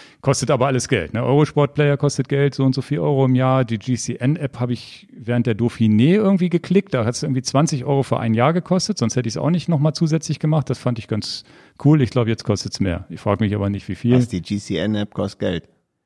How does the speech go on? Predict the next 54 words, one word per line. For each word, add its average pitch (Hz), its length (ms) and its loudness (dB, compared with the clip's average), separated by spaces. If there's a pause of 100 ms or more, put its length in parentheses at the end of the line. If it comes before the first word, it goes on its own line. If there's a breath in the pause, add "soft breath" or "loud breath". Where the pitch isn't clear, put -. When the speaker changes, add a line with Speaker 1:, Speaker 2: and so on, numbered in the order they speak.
(500)
Speaker 1:
Ja, 120 260 2
die 117 100 2
nennt 117 160 2
sich 90 180 -4
Racing 117 360 0
App 104 180 -8
oder 98 160 -4
sowas. 92 260 -8
Das - 140 -12
ist - 160 -12
nicht, 139 240 -2
das 143 140 -4
ist 143 120 -8
was 147 140 -4
anderes 170 340 2
als - 200 -4
deren 156 260 2
YouTube. 156 380 2
Ich - 160 -8
bin 147 120 2
ja 143 100 4
gar 139 160 0
nicht 151 100 0
so 147 100 0
ein 135 60 0
Fan 147 180 0
von 139 160 0
deren 135 280 2
YouTube-Videos, 120 760 -2
aber 123 240 0
diese, 117 640 2
ähm, 104 1080 -2
dieses 110 400 -6
G 131 120 2
C 135 160 -2
N 120 180 2
Racing 151 400 2
ist 160 140 -6
ja 127 140 -2
einfach 127 360 -2
irgendwas 151 500 4
mit 143 140 2
Eurosport 139 500 -4
zusammen. 90 380 -12
Einer 139 280 4
von 143 160 4
diesen 135 180 4
G-C-N-Leuten 131 800 0
läuft 127 240 0
ja 135 60 -2
auch - 80 -4
bei 135 100 -4
Eurosport 123 520 -2
rum, 110 220 -2